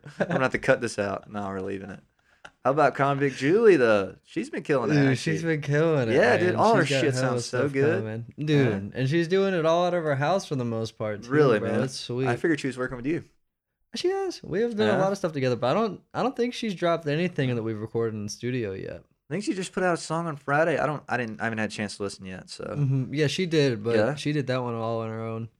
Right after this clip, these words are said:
Speaker 2: like, from scratch
Speaker 1: Dude, her
Speaker 2: entirely.
Speaker 1: vocals go crazy.
Speaker 2: Dude, her voice is fucking
Speaker 1: Dude, <laughs>
Speaker 2: unbelievable.
Speaker 1: it really is, man. I think it's cool how, another thing cool about rap is that you guys are,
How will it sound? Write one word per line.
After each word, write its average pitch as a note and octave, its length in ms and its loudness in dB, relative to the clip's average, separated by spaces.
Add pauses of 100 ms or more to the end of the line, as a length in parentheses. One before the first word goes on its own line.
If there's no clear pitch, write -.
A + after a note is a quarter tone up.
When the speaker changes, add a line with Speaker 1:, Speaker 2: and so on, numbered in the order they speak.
(140)
Speaker 2:
like, A2 140 -8
from A2 160 -8
scratch A#2 360 -2
Speaker 1:
Dude, G#2+ 100 2
her C#3 60 4
Speaker 2:
entirely. B2 280 4
Speaker 1:
vocals A2+ 260 0
go G2 220 0
crazy. C#3 1040 -2
Speaker 2:
Dude, B2 180 0
her B2 80 0
voice B2+ 380 -2
is A2+ 140 -8
fucking A#2+ 480 -6
Speaker 1:
Dude, A2+ 180 -10
<laughs> - 0 -
Speaker 2:
unbelievable. A2+ 640 -2
Speaker 1:
it G#3 60 6
really D#3+ 320 6
is, C#3+ 300 2
man. A#2 320 -6 (460)
I - 100 -2
think C4+ 100 4
it's G#3 100 -2
cool F#3+ 240 2
how, D3+ 300 4
another C#3+ 200 -4
thing B2+ 180 -6
cool B2 120 -6
about G#2+ 220 -2
rap G#2 340 2
is G2 80 -16
that F2+ 100 -12
you A2+ 120 -10
guys A2+ 280 0
are, G#2+ 200 -4